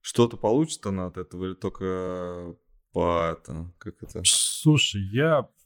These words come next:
Speaker 2: э, хороший вопрос, кстати, задавали, да, мы
Speaker 1: Мгм.
Speaker 2: обсуждали этот момент, то есть, типа, задавали, почему так вот,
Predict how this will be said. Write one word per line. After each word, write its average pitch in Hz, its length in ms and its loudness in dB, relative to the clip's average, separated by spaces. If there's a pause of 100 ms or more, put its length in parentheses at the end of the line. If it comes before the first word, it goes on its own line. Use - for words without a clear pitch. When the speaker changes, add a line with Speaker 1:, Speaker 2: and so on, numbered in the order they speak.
(280)
Speaker 2:
э, 110 400 4
хороший 139 360 4
вопрос, 113 440 2
кстати, 113 320 0
задавали, 104 580 2
да, 107 280 2
мы 110 80 0
Speaker 1:
Мгм. 104 120 2
Speaker 2:
обсуждали 104 560 2
этот 92 140 -4
момент, 110 380 4
то 95 60 -6
есть, - 160 0
типа, 92 200 -2
задавали, 101 520 2
почему 104 580 4
так 90 280 -4
вот, 85 120 2